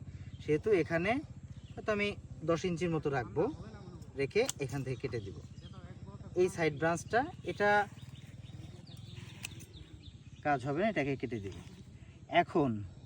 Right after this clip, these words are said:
এই যে একটা ব্রাঞ্চ আছে, এটা সব চারাতে থাকবে না। এই চারাটা গ্রোথ ভালো, এখানকার চারাগুলোর গ্রোথ ভালো আছে, কোয়ালিটি ভালো আছে দেখে এটা একটা ব্রাঞ্চ আছে। যদি এটা ব্রাঞ্চ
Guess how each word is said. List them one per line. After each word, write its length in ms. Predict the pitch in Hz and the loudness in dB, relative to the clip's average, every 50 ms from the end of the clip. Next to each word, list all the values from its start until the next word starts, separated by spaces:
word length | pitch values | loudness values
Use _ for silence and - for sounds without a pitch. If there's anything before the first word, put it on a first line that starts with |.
| - - | -2 2
এই 120 | 190 208 | 2 6
যে 80 | 208 220 214 | 6 6 6
একটা 140 | - - 196 | 6 4 2
ব্রাঞ্চ 300 | 165 143 160 165 170 156 - | 4 6 6 6 6 4 2
আছে, 180 | 151 147 - - 190 | 2 2 2 0 -2
এটা 120 | - 180 | -2 0
সব 180 | - 185 180 - - | 0 0 0 4 6
চারাতে 280 | 196 180 170 156 - 160 | 6 8 8 6 4 4
থাকবে 320 | - 165 151 139 143 151 117 | 4 4 4 4 4 2 0
না। 100 | 98 82 - - - - - - - - - - - - - - - - | 0 -2 -8 -12 -14 -16 -16 -16 -18 -18 -16 -16 -18 -18 -18 -18 -8 0
এই 120 | 156 147 139 | 2 2 4
চারাটা 420 | - 165 165 170 165 165 180 185 208 - - - - - - 156 143 | 6 8 8 8 8 10 12 12 12 10 8 4 -2 -10 -6 2 6
গ্রোথ 220 | 143 160 170 151 120 131 | 8 8 8 8 6 6
ভালো, 200 | 135 127 127 143 180 233 247 - - - - 127 | 6 6 6 6 4 2 -2 -8 -16 -14 -12 -8
এখানকার 340 | 123 143 147 139 139 147 135 - | -4 -2 0 0 0 0 0 2
চারাগুলোর 480 | 139 139 139 139 135 135 143 147 147 139 127 | 2 4 4 4 4 2 2 2 2 2 2
গ্রোথ 180 | 135 135 127 123 127 127 | 0 0 0 0 0 0
ভালো 140 | 135 131 135 135 131 | 2 4 4 4 2
আছে, 220 | 127 - - 151 175 214 - - - - - - - - | 0 0 0 0 0 0 -4 -12 -18 -20 -20 -20 -20 -6
কোয়ালিটি 380 | - 131 135 131 127 127 127 143 | 0 2 2 2 2 2 2 2
ভালো 220 | 123 127 127 131 131 | 2 2 2 2 2
আছে 180 | 131 127 - 135 | 0 0 -2 -2
দেখে 240 | 135 147 - - 220 262 - - - - - - - - | -4 0 2 2 2 2 0 -4 -16 -20 -20 -20 -12 -6
এটা 120 | - 135 151 | 0 0 0
একটা 180 | 139 - 151 131 | 2 2 2 2
ব্রাঞ্চ 300 | 107 127 117 113 110 104 | 2 2 2 2 0 -2
আছে। 200 | 110 101 - - 101 - | -4 -6 -6 -8 -6 -4
যদি 120 | 151 151 170 196 | 0 2 2 4
এটা 140 | 185 202 | 4 4
ব্রাঞ্চ 260 | 175 147 160 170 175 | 6 6 6 6 6